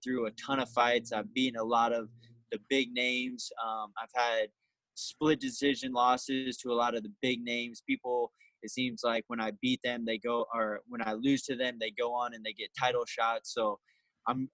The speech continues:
I wanna be that guy now, and I know that I need to put on the performance and expect that out of myself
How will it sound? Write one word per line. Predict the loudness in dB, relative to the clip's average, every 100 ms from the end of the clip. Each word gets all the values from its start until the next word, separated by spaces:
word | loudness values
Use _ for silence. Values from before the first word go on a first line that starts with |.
| 4
I | 6
wanna | 6 4 6
be | 8 8
that | 8 6
guy | 8 8 8
now, | 2 -2 0
and | -2
I | -2
know | 2 4 4
that | 2 0
I | 0
need | -2
to | -4 -4
put | -2
on | 0 0
the | -6
performance | -10 -6 0 0 -2 -8 -10
and | -14
expect | -4 0 2 2
that | 0
out | 0 -4
of |
myself | -8 -6 2 4 4